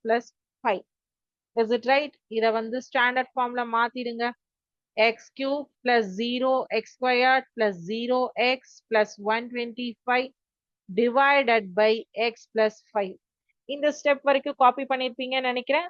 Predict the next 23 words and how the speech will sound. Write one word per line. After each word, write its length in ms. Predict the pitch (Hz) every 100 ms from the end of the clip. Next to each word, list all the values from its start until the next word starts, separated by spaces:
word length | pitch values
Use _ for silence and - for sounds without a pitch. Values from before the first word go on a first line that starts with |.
| -
So, 80 | 262 247 - 269
ippo 240 | - 330 320 - 262
idu 140 | 269 320 233
divided 340 | 233 240 240 220
by 80 | 247 233
idu 120 | 277 277 233
long 200 | 247 262
டிவிஷன்ல 440 | 254 220 220 208 262 226
போட 120 | 202 196
போறோம். 180 | 180 170 _ - - _ 190
This 160 | 262 294 -
polynomial 520 | 269 269 269 269 294 294
divided 360 | 233 226 254 277 277
by 60 | 262
this 120 | 247 -
polynomial 520 | 240 247 247 247 302 - 240
using 240 | 247 285 359 247
long 160 | 220 208
division 300 | 208 196 220 202
method. 260 | - 185 -
Solve 220 | 233 202 190
the 60 | 190
method. 260 | 170 -